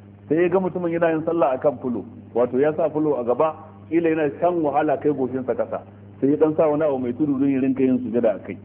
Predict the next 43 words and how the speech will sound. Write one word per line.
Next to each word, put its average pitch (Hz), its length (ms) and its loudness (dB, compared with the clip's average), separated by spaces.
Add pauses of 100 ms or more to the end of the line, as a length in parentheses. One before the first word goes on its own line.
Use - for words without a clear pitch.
(960)
Fa 160 200 4
akhadhaha 185 520 2
fa 165 120 0
rama 156 260 2
biha, 143 300 0
sai 196 120 2
annabi 180 240 -2
ya 180 60 -2
dauke 180 240 2
wannan 165 240 0
fulan 170 240 2
ya 160 100 4
wurgi 165 380 4
da 123 80 -6
shi. 123 260 -4 (1080)
Fa 170 240 4
akhadha 190 320 2
udan 190 380 2
li 180 80 -2
yusalli 185 400 2
alayhi, 156 500 0 (360)
sai 175 100 4
wannan 202 280 2
mutum 190 260 -4
ya 180 100 2
jawo 190 300 2
wata 196 220 0
sanda 175 300 0
dan 190 120 0
ya 185 80 -4
daura 185 260 2
goshin 160 360 0
sa 160 160 2
kai, 156 140 -4
ba 156 120 0
zai 185 100 2
iya 180 100 0
daura 170 300 2
ba 160 80 4
dai 165 160 0
a 135 40 -2
kasa. 120 280 -4 (640)
Fa 151 80 4